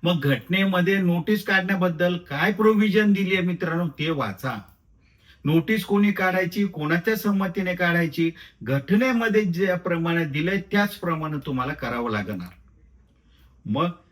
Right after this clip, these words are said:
हे नोटीस काढणारे डिफॅक्टो ट्रस्टी जरी असले, म्हणजे काय, ज्या ट्रस्टींना नोटीस काढण्याचा अधिकार नाही, पण त्यांना जर आदेश असतील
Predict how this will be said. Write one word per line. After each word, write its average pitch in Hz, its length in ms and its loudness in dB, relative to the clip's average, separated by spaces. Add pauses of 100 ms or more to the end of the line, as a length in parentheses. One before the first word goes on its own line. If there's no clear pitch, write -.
(420)
हे 175 520 0
नोटीस 160 560 -2
काढणारे 165 880 -2
डिफॅक्टो 190 540 0
ट्रस्टी 220 440 -2
जरी 190 280 0
असले, 139 480 -2 (260)
म्हणजे 127 340 -4
काय, 180 240 0
ज्या 151 220 2
ट्रस्टींना 147 680 -4
नोटीस 135 420 -4
काढण्याचा 135 560 -2
अधिकार 175 400 0
नाही, 170 200 0 (400)
पण 135 120 0
त्यांना 135 300 0
जर 139 160 0
आदेश 131 440 -2
असतील 180 420 0